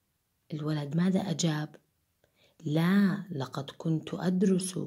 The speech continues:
هو إيش في وراء أحمد؟ في كرة، معناته أحمد شو كان يعمل؟ كان يلعب. يعني أحمد كان صادق مع أبوه ولا كان كاذب؟ برافو، كا-،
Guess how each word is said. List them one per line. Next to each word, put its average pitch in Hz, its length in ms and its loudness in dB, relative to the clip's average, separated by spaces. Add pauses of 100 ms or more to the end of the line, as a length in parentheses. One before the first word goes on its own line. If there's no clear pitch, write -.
(2000)
هو 151 240 0
إيش 202 220 2
في 220 120 6
وراء 202 260 6
أحمد؟ 156 460 -4 (500)
في 131 280 -6
كرة، 190 580 4 (260)
معناته 135 360 -6
أحمد - 260 -4
شو 185 160 -2
كان 196 260 6
يعمل؟ 170 540 2
كان 143 260 -2
يلعب. 160 560 2 (880)
يعني 123 260 -8
أحمد 139 320 -4
كان 135 280 -6
صادق 175 480 2
مع 170 220 0
أبوه 185 260 4
ولا 214 200 4
كان 185 300 0
كاذب؟ 170 540 2 (920)
برافو، 139 880 -4 (120)
كا-، 143 360 -8